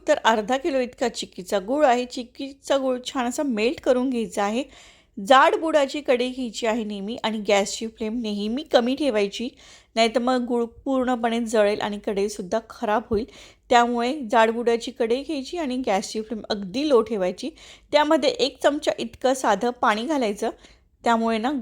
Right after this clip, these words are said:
गूळ पटकन वितळायला मदत होते. तर हे जे कुरमुरे आहेत ना, हे वजनाने दोनशे ग्रॅम आहेत, पण वजन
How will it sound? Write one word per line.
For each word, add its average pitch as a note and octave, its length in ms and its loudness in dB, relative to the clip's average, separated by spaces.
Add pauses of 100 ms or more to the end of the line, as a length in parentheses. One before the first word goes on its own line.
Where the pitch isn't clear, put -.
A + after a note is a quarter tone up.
गूळ A3+ 140 0
पटकन B3+ 640 -2
वितळायला G#3+ 520 0
मदत G#3+ 420 -2
होते. G#3+ 340 -4 (320)
तर F4+ 100 6
हे F#4 180 4
जे F#4 120 0
कुरमुरे F4 460 0
आहेत E4 260 4
ना, C#4 100 -2
हे E4 160 -2
वजनाने B3+ 600 0
दोनशे A#3 480 0
ग्रॅम C4+ 300 -2
आहेत, A3 220 -4 (120)
पण A3+ 140 -2
वजन A#3 560 2